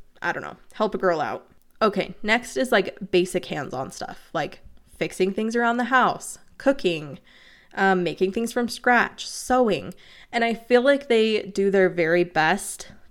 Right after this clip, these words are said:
to teach us these things in high school. At least when I was in high school, I was required to take classes that taught me how to sew and taught me how to cook, but it was very basic. Like, I remember <laughs> I sewed a pillowcase,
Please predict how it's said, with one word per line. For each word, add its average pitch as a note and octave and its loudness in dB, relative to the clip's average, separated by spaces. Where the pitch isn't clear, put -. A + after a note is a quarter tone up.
to F#3+ -2
teach E3+ -6
us G3+ -4
these A#3 -4
things A#3 -4
in G3+ -2
high E3+ -6
school. G#3 -2
At G3+ 0
least F#3+ -2
when G3+ 0
I D#3 -2
was F3+ -2
in G#3 -4
high G#3+ -6
school, A3 -4
I G#3 2
was F3+ -2
required E3+ -2
to F3 -14
take E3+ -8
classes E3 -8
that D#3+ -8
taught G#3 -4
me F#3+ -2
how F#3+ 2
to A#3 0
sew A#3 4
and F3+ -4
taught - -6
me F3+ -8
how G3+ -6
to A3+ -6
cook, A#3+ -2
but G3+ 0
it F#3+ 2
was F#3+ 2
very F#3+ 6
basic. - -10
Like, F#3+ 2
I F#3+ 8
remember F#3+ 4
<laughs> - -10
I F#3 4
sewed F#3+ 2
a F#3+ -2
pillowcase, D#3+ -6